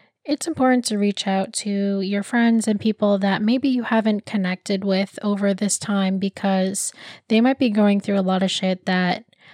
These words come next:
they're not really vocalizing. And especially when the holidays come around, it's always hard for people who are struggling with something. So I like to remember that when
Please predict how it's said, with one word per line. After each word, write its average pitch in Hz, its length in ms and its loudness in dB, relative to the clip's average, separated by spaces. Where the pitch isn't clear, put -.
they're 202 120 2
not 196 220 2
really 190 280 0
vocalizing. 185 920 0
And 185 300 -2
especially 208 380 0
when 214 100 2
the 202 80 4
holidays 190 500 2
come 208 240 0
around, 190 320 4
it's - 140 -4
always 196 300 0
hard 190 280 0
for - 120 -10
people 190 340 -4
who 190 140 0
are 190 100 0
struggling 190 460 0
with 190 120 -2
something. 190 680 -2
So 208 300 4
I 214 80 6
like 240 220 2
to 254 120 2
remember 185 380 4
that 185 340 2
when 190 560 0